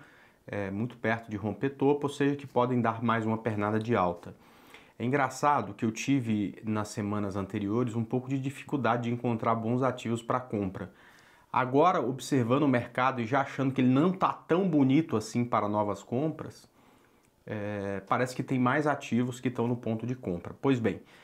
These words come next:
o que mudou das últimas semanas, na verdade dos últimos meses, é que eu encontrei dessa vez alguns ativos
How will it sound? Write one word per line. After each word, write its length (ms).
o 100
que 120
mudou 320
das 160
últimas 320
semanas, 460
na 80
verdade 340
dos 180
últimos 360
meses, 600
é 320
que 320
eu 200
encontrei 600
dessa 320
vez 360
alguns 400
ativos 760